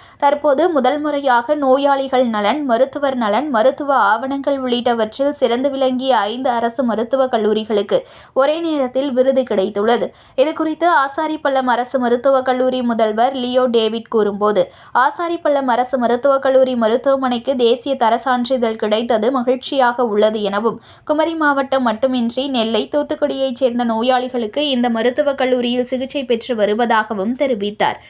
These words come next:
மருத்துவமனையின் கட்டமைப்புகள், சிகிச்சையின் தரம், நோயாளிகளின் உரிமை, பாதுகாப்பு ஆகியவற்றை உறுதிப்படுத்தியதால் இந்த விருது கிடைத்துள்ளதாக தெரிவித்தார். தமிழக அரசின் முயற்சியால் இது கிடைத்துள்ளதாகவும் அவர் கூறினார்.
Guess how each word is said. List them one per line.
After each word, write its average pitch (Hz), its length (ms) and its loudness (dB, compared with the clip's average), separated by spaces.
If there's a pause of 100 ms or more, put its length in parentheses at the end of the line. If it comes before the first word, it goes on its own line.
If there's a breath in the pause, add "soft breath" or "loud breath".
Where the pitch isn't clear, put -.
(300 loud breath)
மருத்துவமனையின் 277 800 0
கட்டமைப்புகள், 240 800 0
சிகிச்சையின் 277 640 -4
தரம், 240 320 0
நோயாளிகளின் 269 800 0
உரிமை, 247 480 0
பாதுகாப்பு 277 640 0
ஆகியவற்றை 240 640 0
உறுதிப்படுத்தியதால் 277 880 2
இந்த 277 240 2
விருது 262 300 0
கிடைத்துள்ளதாக 262 840 0
தெரிவித்தார். 214 680 -2
தமிழக 262 420 0
அரசின் 262 340 -4
முயற்சியால் 240 560 0
இது 247 160 -2
கிடைத்துள்ளதாகவும் 233 960 -2
அவர் 240 300 -4
கூறினார். 220 640 -2